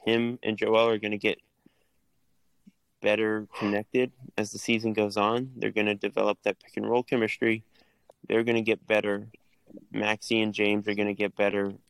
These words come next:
Maxey and Joel are gonna get better. All those guys are gonna progress over time. So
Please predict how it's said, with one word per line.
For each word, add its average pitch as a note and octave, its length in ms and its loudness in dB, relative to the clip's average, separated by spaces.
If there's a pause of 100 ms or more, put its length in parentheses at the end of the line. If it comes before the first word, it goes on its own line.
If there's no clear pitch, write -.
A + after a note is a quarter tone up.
(140)
Maxey G#2 380 -2
and G#2+ 100 0
Joel G#2 340 2
are G#2 80 2
gonna G#2 180 0
get G2 240 -4
better. G#2 320 -2 (440)
All B2+ 180 0
those A#2 200 0
guys G#2 280 0
are G2+ 60 -2
gonna G2 200 0
progress G2 460 -2
over G2 200 -4
time. G2 580 -4
So G2 420 0